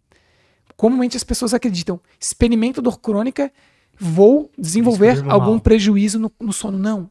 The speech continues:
Speaker 1: é o oposto. Comumente,
Speaker 2: Interessante.
Speaker 1: o sono de má qualidade decorre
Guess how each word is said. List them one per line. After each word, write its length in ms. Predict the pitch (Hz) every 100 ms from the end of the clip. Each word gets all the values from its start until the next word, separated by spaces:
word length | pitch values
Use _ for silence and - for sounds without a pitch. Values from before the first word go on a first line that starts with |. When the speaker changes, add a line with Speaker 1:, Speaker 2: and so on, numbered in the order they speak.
| _
Speaker 1:
é 100 | -
o 120 | 185
oposto. 500 | 233 - 185 - - - _ _ _
Comumente, 720 | _ 240 285 294 202 226 - 302
Speaker 2:
Interessante. 400 | - - - 214
Speaker 1:
o 60 |
sono 300 | 190 - 226
de 100 | 190
má 220 | 185 214 262
qualidade 680 | 262 220 175 185 202 247 262
decorre 680 | 185 240 - 196 208 247